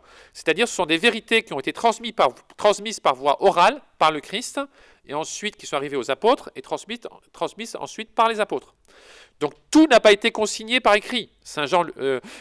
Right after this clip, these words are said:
le, euh, Saint Jean le dit lui-même dans son évangile. Il dit que, euh,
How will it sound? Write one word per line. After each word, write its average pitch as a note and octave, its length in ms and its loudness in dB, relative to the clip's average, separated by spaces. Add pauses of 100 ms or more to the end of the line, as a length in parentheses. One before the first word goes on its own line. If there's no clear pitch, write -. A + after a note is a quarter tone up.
le, C#3 160 -4 (200)
euh, B2 160 -8
Saint E3 160 -2
Jean F3+ 120 2
le F3+ 80 0
dit F#3+ 120 -8
lui-même F#3+ 360 0
dans C3 120 0
son C3+ 200 -8
évangile. E3 460 -4 (140)
Il G#2+ 120 -20
dit E3+ 220 -12
que, C#3 280 -2 (380)
euh, A#2+ 580 -4